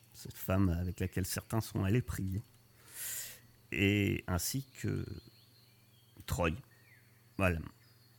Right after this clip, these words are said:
Ils, ils sortent de la mai-, maison longue. Et, euh, et alors que vous êtes peut-être à une dizaine de mètres, euh,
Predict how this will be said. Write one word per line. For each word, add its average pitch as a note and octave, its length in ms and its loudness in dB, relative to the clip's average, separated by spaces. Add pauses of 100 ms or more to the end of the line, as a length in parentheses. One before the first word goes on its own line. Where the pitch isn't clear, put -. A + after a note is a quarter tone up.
(1200)
Ils, C#2+ 300 -12 (480)
ils F#2+ 120 -4
sortent - 460 -2
de F#2+ 80 -4
la F#2 160 -4
mai-, G2 300 -6 (200)
maison G#2+ 300 -8
longue. F#2 340 -6 (1300)
Et, E2+ 260 0
euh, D2 60 -6 (2000)
et G#2 120 -2
alors G2+ 280 0
que - 60 -8
vous G2+ 160 2
êtes G#2+ 240 0
peut-être A#2+ 640 2 (800)
à G#2 80 6
une A2+ 180 6
dizaine A2+ 460 4
de G#2+ 160 4
mètres, G#2+ 560 4 (1500)
euh, E2+ 200 -2